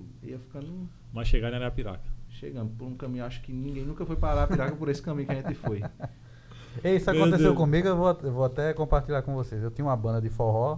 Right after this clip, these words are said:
Speaker 3: Tavoleiro de Forró, sucesso, viu, Mário?
Speaker 2: Sucesso total. Pode colocar aí,
Speaker 3: Sucesso.
Speaker 2: Dominado e Manobrado.
Speaker 3: Bota
Speaker 2: Melhor
Speaker 3: aí de-,
Speaker 2: música
Speaker 3: bota
Speaker 2: do
Speaker 3: aí
Speaker 2: mundo.
Speaker 3: depois, eu, eu libero os direitos autorais aí, tranquilo. Dá pra, dá pra botar. O que aconteceu? A gente foi tocar um carnaval, era em Natuba.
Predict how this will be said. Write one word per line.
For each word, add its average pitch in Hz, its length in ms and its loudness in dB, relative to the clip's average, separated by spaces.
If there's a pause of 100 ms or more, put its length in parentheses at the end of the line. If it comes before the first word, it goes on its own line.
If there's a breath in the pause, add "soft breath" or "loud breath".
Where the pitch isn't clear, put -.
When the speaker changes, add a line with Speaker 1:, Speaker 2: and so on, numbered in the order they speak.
(120)
Speaker 3:
Tavoleiro 120 400 2
de - 60 0
Forró, 120 480 2
sucesso, 131 580 0
viu, 160 200 -2 (100)
Mário? 104 200 2
Speaker 2:
Sucesso 127 260 -2
total. 127 320 -2
Pode 131 180 8
colocar 139 280 4
aí, 127 80 8
Speaker 3:
Sucesso. 156 200 12
Speaker 2:
Dominado 165 400 6
e 175 40 4
Manobrado. 123 640 2 (180)
Speaker 3:
Bota 110 140 4
Speaker 2:
Melhor 139 140 6
Speaker 3:
aí 127 60 6
de-, 127 80 4
Speaker 2:
música 120 200 4
Speaker 3:
bota 131 80 8
Speaker 2:
do 139 60 6
Speaker 3:
aí 131 40 8
Speaker 2:
mundo. 135 80 6
Speaker 3:
depois, 131 680 4
eu, 127 300 2
eu 123 80 6
libero 123 320 4
os 113 80 2
direitos 117 260 2
autorais 110 380 2
aí, 107 140 0
tranquilo. 117 440 -2 (300)
Dá 110 140 2
pra, 120 140 6 (360)
dá 113 140 0
pra 113 100 2
botar. 113 240 2
O 113 60 0
que 143 80 0
aconteceu? 143 580 0 (720 loud breath)
A 117 120 0
gente 123 300 0
foi 135 200 4
tocar 127 340 2
um 117 100 0
carnaval, 123 640 4
era 127 100 4
em 131 60 2
Natuba. 127 680 4